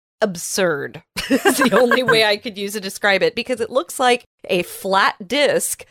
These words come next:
floating vertically with a fin directly on top and below that are in the same orientation of its body. So it looks like there's no way it can swim fast. In fact, it cannot.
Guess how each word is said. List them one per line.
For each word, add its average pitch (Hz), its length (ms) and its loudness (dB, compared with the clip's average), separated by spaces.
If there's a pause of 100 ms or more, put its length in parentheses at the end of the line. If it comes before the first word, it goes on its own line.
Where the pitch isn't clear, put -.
(180)
floating 240 680 0
vertically 220 800 0 (140)
with 202 400 0 (220)
a 190 80 2
fin 277 560 0 (120)
directly 240 680 0
on 349 180 2
top 311 440 -4
and 233 380 0
below 220 680 0 (380)
that 196 300 0
are 214 160 2
in 226 120 2
the 220 80 0
same 269 320 -2
orientation 233 840 0
of 202 200 2
its 202 160 2
body. 196 540 2
So 247 320 4
it 262 120 0
looks 330 300 -2
like 247 260 -4
there's 262 280 0
no 247 260 0
way 254 340 2
it 214 140 0
can 214 180 -4
swim 165 340 -4
fast. 139 440 -2
In 143 100 -6
fact, 156 300 -4
it 160 100 -8
cannot. 175 560 -4